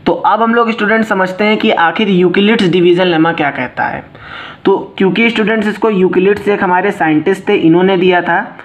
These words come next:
इसीलिए इसका नाम क्या पड़ा? यूक्लिड्स डिवीजन लेमा पड़ा।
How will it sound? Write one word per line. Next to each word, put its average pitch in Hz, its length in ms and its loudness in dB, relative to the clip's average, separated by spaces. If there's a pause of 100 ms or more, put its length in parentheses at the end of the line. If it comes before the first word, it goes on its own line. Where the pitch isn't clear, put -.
(160)
इसीलिए 208 360 2
इसका 208 200 -2
नाम 202 220 0
क्या 202 120 0
पड़ा? 196 220 -2
यूक्लिड्स 175 600 2
डिवीजन 165 340 4
लेमा 151 280 0
पड़ा। 175 280 -2